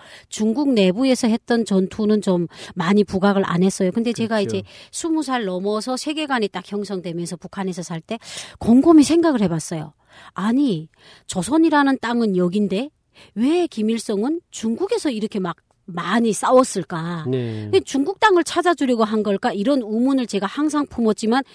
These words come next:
Speaker 1: 이걸 입 밖으로 내보낼 수가 없었던 거예요.
Speaker 2: 그렇죠.
Speaker 1: 예, 근데 이제 김일성 평전을 지금에
Speaker 2: 음.
Speaker 1: 와서 제가 다시 보니까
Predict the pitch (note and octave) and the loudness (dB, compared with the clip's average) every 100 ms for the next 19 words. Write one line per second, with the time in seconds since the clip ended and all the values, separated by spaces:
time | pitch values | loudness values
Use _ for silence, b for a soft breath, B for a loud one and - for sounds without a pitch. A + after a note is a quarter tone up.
0 | B B3 A#3 G#3+ A#3+ - F3 - B3+ G#3 | B -4 -2 -2 -4 -10 -14 -8 -8 -6
1 | F3 G#3 D4+ D4 D4+ G#3+ E3+ - G#3+ F#3+ | -4 -2 -2 -2 -4 -6 -6 -8 -8 -6
2 | E3+ E3 E3 A2+ G#2+ - G2 G#3 G3+ C4 | -8 -8 -8 -8 -10 -14 -4 -4 -2 -4
3 | A#3 F#3+ - G#3+ B3+ B3 A#3+ G#3 A3+ A3 | -2 -4 -2 0 0 -2 -4 -4 -6 -4
4 | A3 B3+ D#4+ b b - A3 B3+ A#3 G#3 | -4 -6 -8 b b -10 -4 -2 0 0
5 | F#3+ G3 F#3+ F3+ F3 E3+ - F#3 E3+ E3 | -2 -4 -4 -6 -8 -8 -6 -4 -4 -4
6 | F3 E3+ | -4 -6